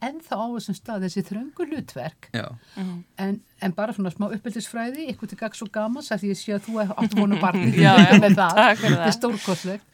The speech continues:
Speaker 3: Mhm.
Speaker 1: Það var eitt af þeim réttindum sem við þurftum bara að afsala okkur.
Speaker 3: Já.
Speaker 2: Já.
Speaker 1: Það var,
Speaker 3: Einmitt.
Speaker 1: það var ansi, það var ansi mikið af svona fæðingar rétti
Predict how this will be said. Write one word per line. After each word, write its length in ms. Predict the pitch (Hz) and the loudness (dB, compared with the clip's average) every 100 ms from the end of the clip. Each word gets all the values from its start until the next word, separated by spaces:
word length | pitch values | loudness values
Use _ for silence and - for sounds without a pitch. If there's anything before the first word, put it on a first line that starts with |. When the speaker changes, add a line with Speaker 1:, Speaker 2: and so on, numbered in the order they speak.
| - | -8
Speaker 3:
Mhm. 180 | 196 175 | -6 -4
Speaker 1:
Það 100 | 240 | -4
var 140 | 214 208 | -2 -4
eitt 120 | 202 | -4
af 60 | 185 | -2
þeim 100 | 190 | -2
réttindum 460 | 196 160 185 175 170 | -2 -4 -6 -4 -6
sem 100 | 180 | -6
við 140 | 196 | -6
þurftum 200 | 185 185 | -6 -6
bara 140 | 175 | -6
að 80 | 170 | -8
afsala 300 | - - 131 | -10 -12 -14
okkur. 260 | - - - _ | -14 -20 -20 _
Speaker 3:
Já. 160 | 190 170 170 _ _ _ | -10 -10 -14 _ _ _
Speaker 2:
Já. 120 | 120 | -8
Speaker 1:
Það 100 | 110 202 | -4 -4
var, 120 | 185 165 | -4 -8
Speaker 3:
Einmitt. 120 | _ _ _ 196 | _ _ _ -10
Speaker 1:
það 60 | |
var 140 | 196 202 | -6 -4
ansi, 120 | 208 196 | -4 -6
það 60 | |
var 140 | 196 208 | -4 -6
ansi 180 | 202 202 | -4 -2
mikið 400 | 196 175 190 185 | -2 -4 -8 -8
af 120 | 170 - | -8 -10
svona 260 | 180 175 175 | -8 -6 -8
fæðingar 640 | - 202 196 175 175 165 _ _ _ _ | -6 -6 -4 -6 -8 -10 _ _ _ _
rétti 400 | 196 214 - - | -4 -4 -4 -6